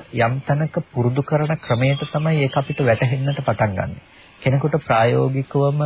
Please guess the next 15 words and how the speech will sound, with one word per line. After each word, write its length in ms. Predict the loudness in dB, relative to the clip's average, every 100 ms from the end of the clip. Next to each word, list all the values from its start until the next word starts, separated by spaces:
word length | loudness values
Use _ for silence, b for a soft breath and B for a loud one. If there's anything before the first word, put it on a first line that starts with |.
| -2
සුබ 220 | 0 0
සංඥාවක් 840 | 2 2 0 2 2 4 4 0 -2 -8
තබපු 380 | -4 -2 -2 -2
තැනක, 380 | 2 2 2 0 -2 -2 B B
සුබ 260 | -12 -4 -2
සංඥාව 640 | 0 0 2 4 6 4
පුරුදු 340 | 2 0 0 0
කරපු 340 | 2 0 0
තැනක, 360 | 0 2 0 0 -4 -4 -20 -14
ඒ 240 | -2 4 4
ඔස්සේම 380 | 4 2 0 2
මනස 360 | 2 2 2 2
අරගෙන 400 | 2 2 2 2
ගියපු 320 | 2 2 0
තැනක 360 | 0 0 0